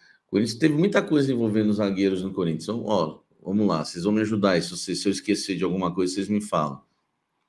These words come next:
A gente dispensou o Gil no início do ano.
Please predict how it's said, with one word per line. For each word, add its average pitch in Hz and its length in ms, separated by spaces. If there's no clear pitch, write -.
A 90 100
gente 104 240
dispensou 101 600
o 117 60
Gil 104 280
no 107 80
início 87 320
do 87 120
ano. 98 460